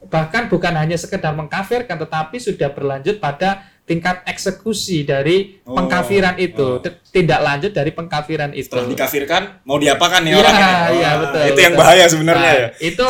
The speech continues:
Speaker 1: eh, sudah ekstrim dan violent gitu ya,
Speaker 2: Violent,
Speaker 1: pakai
Speaker 2: ya,
Speaker 1: kekerasan.
Speaker 2: kekerasan, metodenya kekerasan.
Speaker 1: Ada juga yang, eh, hanya main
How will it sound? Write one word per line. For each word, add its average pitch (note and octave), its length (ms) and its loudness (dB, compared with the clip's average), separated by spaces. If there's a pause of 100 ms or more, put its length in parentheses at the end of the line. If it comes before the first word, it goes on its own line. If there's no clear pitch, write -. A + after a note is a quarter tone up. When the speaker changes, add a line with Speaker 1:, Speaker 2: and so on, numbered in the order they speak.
(160)
Speaker 1:
eh, F3+ 320 0
sudah G3 320 0 (280)
ekstrim A3 460 -2 (100)
dan E3+ 200 -2 (200)
violent F#3 580 2
gitu D3+ 180 0
ya, C3+ 160 2
Speaker 2:
Violent, C3 140 0
Speaker 1:
pakai - 180 -2
Speaker 2:
ya, A#2+ 80 -8
Speaker 1:
kekerasan. G3 400 -2
Speaker 2:
kekerasan, A#2+ 480 0
metodenya G#2+ 400 -10
kekerasan. - 240 -8
Speaker 1:
Ada E3+ 160 2
juga E3+ 300 0
yang, G#3 280 0
eh, E3 640 -6
hanya E3 300 -2 (340)
main F3 340 -4